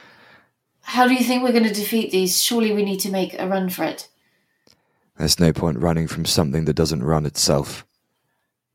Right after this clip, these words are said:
Speaker 2: These things will pass through you as easily as air through an open window.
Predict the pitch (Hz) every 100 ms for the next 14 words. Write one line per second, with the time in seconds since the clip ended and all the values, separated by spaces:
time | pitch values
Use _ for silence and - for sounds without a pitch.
0 | _ - 85 80 - 90 87 85 - 82
1 | - 87 85 - - 87 85 80 85 78
2 | - - 87 76 80 80 76 - 85 82
3 | 76 - 80 73 82 - 76 73 78 71
4 | 71